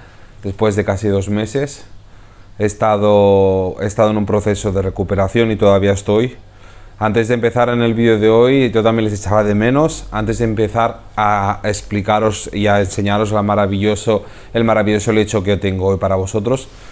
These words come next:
quiero explicaros un poquito brevemente para todos los que seáis nuevos o todos los que hayáis,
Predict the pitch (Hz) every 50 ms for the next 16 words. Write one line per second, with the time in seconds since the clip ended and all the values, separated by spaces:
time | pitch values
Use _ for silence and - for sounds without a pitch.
0 | - - - - - 113 107 113 107 - - 117 110 95 113 110 113 120 120 -
1 | 127 117 104 110 104 113 117 107 120 120 117 120 110 107 110 107 110 113 117 113
2 | 131 127 110 123 110 110 104 104 113 113 110 117 110 - 127 107 101 110 104 101
3 | 104 113 113 113 113 117 123 143 170 165 - - - - - - - - - -
4 | - - 117 120 123 131 139 - - - - 123 120 120 120 120 117 - - 123
5 | 117 110 113 107 113 107 104 104 107 107 101 - - - - -